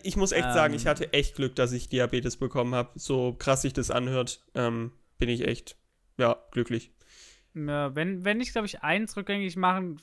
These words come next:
Speaker 2: würde, wäre das wahrscheinlich was im familiären Bereich.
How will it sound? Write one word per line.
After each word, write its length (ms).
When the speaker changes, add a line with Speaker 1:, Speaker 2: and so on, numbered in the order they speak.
Speaker 2:
würde, 560
wäre 160
das 140
wahrscheinlich 500
was 160
im 160
familiären 880
Bereich. 640